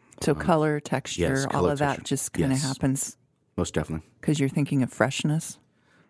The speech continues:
Speaker 2: That, and, uh, also I'm thinking, just, I think about flavor too. M-,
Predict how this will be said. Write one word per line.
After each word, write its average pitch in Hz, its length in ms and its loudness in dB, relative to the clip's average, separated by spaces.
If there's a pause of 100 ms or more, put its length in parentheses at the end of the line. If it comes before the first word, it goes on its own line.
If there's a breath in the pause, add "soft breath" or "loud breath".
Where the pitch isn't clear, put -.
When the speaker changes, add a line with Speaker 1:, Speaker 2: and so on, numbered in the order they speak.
Speaker 2:
That, 131 240 6
and, 107 180 2
uh, 104 120 2
also 107 240 -2
I'm 95 40 -4
thinking, 95 240 -2 (100)
just, - 260 -4 (140)
I 82 100 -2
think 98 160 2
about 87 160 2
flavor 90 200 4
too. - 160 -4
M-, 85 100 0